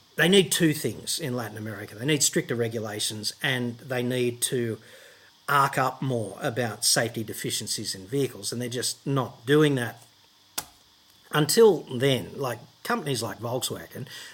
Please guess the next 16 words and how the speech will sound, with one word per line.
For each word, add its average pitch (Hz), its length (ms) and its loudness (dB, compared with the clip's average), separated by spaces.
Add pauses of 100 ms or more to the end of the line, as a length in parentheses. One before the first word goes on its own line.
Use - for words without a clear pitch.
will 147 80 0
just 139 240 2
continue 202 560 2
to 175 60 0
get 139 240 2
away 123 320 0
with 113 180 -4
whatever 127 380 0
they 123 120 -4
think 117 240 -8
they 113 140 -6
can 113 140 -12
get 110 160 -10
away 185 340 0
with. 117 280 -2
And 170 180 2